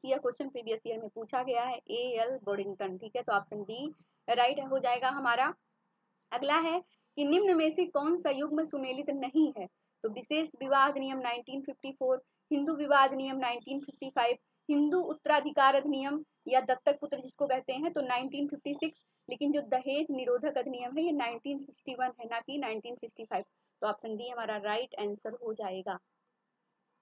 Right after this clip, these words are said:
चलिए अगले question को देखते हैं कि एक महान समाजशास्त्री जिन्होंने कहा था कि आधुनिकीकरण एक सार्वभौमिक सांस्कृतिक प्रघटना है, तो ये किसने कहा था friends? योगेंद्र सिंह ने कहा था। अ, निम्न में से कौन सा उपयोगी प्राकल्पना की विशिष्टता नहीं है, ठीक है, तो नहीं है,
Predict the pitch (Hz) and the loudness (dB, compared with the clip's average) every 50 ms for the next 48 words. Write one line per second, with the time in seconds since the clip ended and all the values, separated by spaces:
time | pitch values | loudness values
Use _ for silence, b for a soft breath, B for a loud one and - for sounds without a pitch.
0 | _ _ _ _ _ _ _ _ _ - - 262 262 277 262 269 269 262 269 262 | _ _ _ _ _ _ _ _ _ -2 0 0 2 2 0 0 0 0 0 -2
1 | - 302 254 247 247 233 233 233 - 240 247 294 302 339 403 - _ _ _ _ | -2 -4 -6 -4 -2 -2 -2 -4 -4 -6 -6 -4 -4 -4 -6 -6 _ _ _ _
2 | _ - 269 285 - 269 277 302 339 339 311 294 285 262 277 277 294 302 302 277 | _ -14 -14 -12 -8 -4 -4 -2 -2 -2 -2 -2 -2 -2 -2 -2 -2 -2 0 0
3 | 262 254 247 254 - - 240 247 - - - 294 285 277 269 262 269 269 277 269 | -2 -2 -4 -4 -2 -2 -2 -2 -2 -4 -6 -6 -4 -4 -4 -6 -4 -6 -6 -4
4 | - 240 - 262 269 - 302 311 311 302 294 - - 254 240 214 269 269 262 - | -4 -4 -2 -4 -4 -4 -4 -4 -4 -6 -4 -2 0 0 0 0 -2 -6 -6 -4
5 | - 294 285 - 285 254 254 262 262 262 - _ _ - 240 240 254 277 277 220 | -4 -6 -2 0 0 0 0 0 -2 -4 -6 _ _ 0 2 2 2 2 0 -2
6 | 220 - 233 240 247 277 294 - - 247 233 226 240 - _ - 233 - - 294 | -6 -8 -8 -6 -4 -6 -6 -6 -4 -4 -4 -4 -4 -6 _ -18 -12 -10 -10 -8
7 | - - 233 220 233 208 196 - 202 196 196 202 - 330 - _ _ _ _ _ | -6 -4 -4 -4 -4 -6 -6 -4 -4 -4 -2 -2 -4 -8 -10 _ _ _ _ _
8 | - 226 240 - 254 - - 262 240 247 247 247 - 254 - - 277 370 370 - | -10 -10 -10 -10 -10 -10 -10 -6 -4 -4 -2 0 -2 -2 -2 -2 -4 -4 -4 -6
9 | 226 226 226 220 220 226 233 233 233 220 214 - - 226 226 220 214 - 202 220 | -2 0 0 0 0 0 -4 -4 -6 -8 -8 -8 -10 -12 -10 -8 -8 -8 -10 -10
10 | 220 202 - 359 440 - _ _ _ _ _ _ _ _ _ _ _ _ _ - | -10 -10 -8 -10 -10 -10 _ _ _ _ _ _ _ _ _ _ _ _ _ -6
11 | 226 233 240 247 254 277 320 330 339 339 349 339 339 320 311 311 320 320 349 349 | -4 -4 -2 -2 0 0 2 2 2 2 2 2 2 2 2 2 0 0 -2 -4
12 | - - 277 285 302 339 339 339 - 330 311 302 311 302 311 - 269 269 262 - | -2 -2 -2 0 0 0 0 0 0 2 2 4 2 2 -2 -2 -2 -2 -2 -2
13 | 311 302 - 277 262 247 - - 254 247 247 - 262 269 285 294 285 262 262 262 | -4 -2 0 2 2 2 2 0 0 0 0 -2 -4 -4 -4 -4 -4 -4 -6 -8
14 | - 254 254 - - 247 240 - 262 269 269 254 240 254 294 302 262 220 190 180 | -8 -10 -12 -8 -6 -6 -2 0 -2 -2 -2 -4 -2 0 2 2 2 0 -4 -6
15 | 196 - - - - - 254 - 262 254 254 240 254 269 294 294 277 285 285 - | -6 -8 -10 -4 0 0 0 0 -2 -4 -6 -4 -2 0 0 0 0 -2 -4 -6